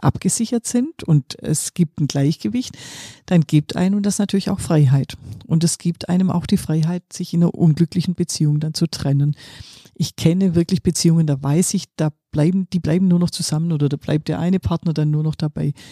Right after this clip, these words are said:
weil er eben weiß, sonst wird's finanziell echt extrem schwierig. Und auch da müssen wir doch ganz klar sagen,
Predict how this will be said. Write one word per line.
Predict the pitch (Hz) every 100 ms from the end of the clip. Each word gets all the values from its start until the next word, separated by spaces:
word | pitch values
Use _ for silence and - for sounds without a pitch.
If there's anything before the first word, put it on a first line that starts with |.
| - -
weil | -
er | 165
eben | 160 160
weiß, | 147 147 156 - -
sonst | 156 - -
wird's | 151 -
finanziell | - 147 139 147 -
echt | - 175 -
extrem | - - - 190 240
schwierig. | - 165 165 165 180 - - - - _
Und | 233 247
auch | 285 277 -
da | - 339 359 _ _ - _ - _
müssen | 220 208
wir | 175
doch | 165
ganz | - 381 -
klar | 226 233
sagen, | - 180 185 208